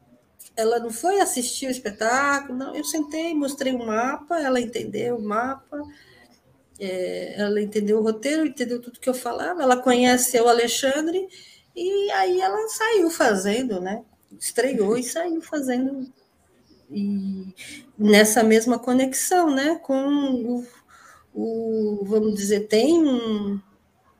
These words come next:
tem um, um arcabouço, né? Uma coisa delineada, mas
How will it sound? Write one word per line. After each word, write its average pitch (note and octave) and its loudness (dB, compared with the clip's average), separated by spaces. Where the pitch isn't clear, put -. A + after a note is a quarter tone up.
tem D4+ -4
um, G#3 -4
um G#3+ 4
arcabouço, A#3 4
né? C#4+ 0
Uma A3 -2
coisa B3 0
delineada, A3 0
mas C#4 -2